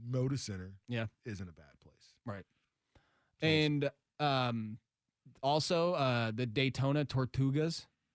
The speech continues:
Speaker 2: another real team, high, high A affiliate of the Cincinnati Reds. They, um, they play their games at Jackie Robinson Ballpark. And the other night, they had a socially distant viewing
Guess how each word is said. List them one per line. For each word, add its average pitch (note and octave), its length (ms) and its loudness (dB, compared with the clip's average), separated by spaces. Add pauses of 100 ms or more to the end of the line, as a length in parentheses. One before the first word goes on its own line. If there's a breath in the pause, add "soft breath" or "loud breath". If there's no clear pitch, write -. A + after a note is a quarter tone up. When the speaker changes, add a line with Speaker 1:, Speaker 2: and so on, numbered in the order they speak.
(200)
Speaker 2:
another B2 340 0
real A#2+ 220 0
team, C3 320 -2 (240)
high, C#3+ 320 2 (160)
high D3 240 2
A C#3+ 240 2
affiliate C3+ 480 0
of A#2+ 100 0
the A2+ 80 -4
Cincinnati B2 500 -2
Reds. A#2 440 -2 (360 soft breath)
They, D3+ 300 2
um, B2 540 2 (500)
they F3 140 2
play G#3 180 2
their D3 140 4
games C#3 280 4
at A#2+ 140 2
Jackie C3 340 0
Robinson B2 420 0
Ballpark. B2+ 500 0 (760)
And A#2+ 500 -2
the C#3 120 0
other C#3 160 2
night, C3 200 2
they C#3 220 2
had C3+ 180 2
a A#2+ 100 0
socially D#3 600 -2
distant C#3 440 -2
viewing A#2 580 -4